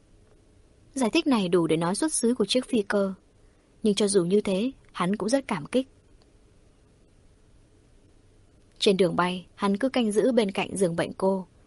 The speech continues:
không hề có ai ngăn cản. Những nhân viên của Hồng Nhãn, ngay khi phi cơ vừa cất cánh, lập tức ở chỗ ngồi ngủ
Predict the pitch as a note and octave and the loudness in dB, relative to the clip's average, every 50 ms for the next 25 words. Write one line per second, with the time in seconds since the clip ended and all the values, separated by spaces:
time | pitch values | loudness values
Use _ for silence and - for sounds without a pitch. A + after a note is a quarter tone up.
0 | _ _ _ _ _ - - - D4 C4+ B3 G3+ F#3 - A3+ A3+ B3 A#3+ A#3 A#3+ | _ _ _ _ _ -8 0 2 4 4 4 2 2 2 2 2 2 0 0 -2
1 | A#3 A3 A3 - F#3+ E3 E3 - - _ _ _ _ _ _ _ _ _ _ _ | -4 -4 -4 -4 -6 -6 -6 -8 -12 _ _ _ _ _ _ _ _ _ _ _
2 | - _ _ _ - - - G3+ G#3+ G#3+ A3+ G#3 F#3+ G#3 G3+ F#3+ F#3 - F#3 F3 | -20 _ _ _ -14 -4 0 0 4 4 4 4 4 4 2 2 2 0 0 0
3 | F3+ E3 D#3+ E3+ F3+ E3+ E3 G3 A#3+ C4+ - _ - _ _ - _ - - C4+ | 0 -2 -2 -2 -2 -2 -2 -2 -4 -4 -6 _ -20 _ _ -20 _ -2 0 0
4 | C4 - C#4 C4+ C4 - C4+ B3+ - - A#3+ A#3 G#3+ F#3 E3+ - - B3+ - - | 2 2 2 0 2 2 0 0 2 0 0 0 2 0 -2 -2 -2 -4 -4 -2
5 | A3+ G3 G3 A3+ C#4 D4 _ _ _ _ _ - - A#3+ B3 - - - E4 E4 | -4 -4 -2 -4 -4 -6 _ _ _ _ _ -4 2 2 2 2 2 -2 -2 -2
6 | - - F3 F3 - - C4+ C#4+ C4+ G#3+ F3+ F3 F3+ E3 D3 - | -2 -4 -4 0 0 0 2 4 2 2 2 2 0 0 -2 -2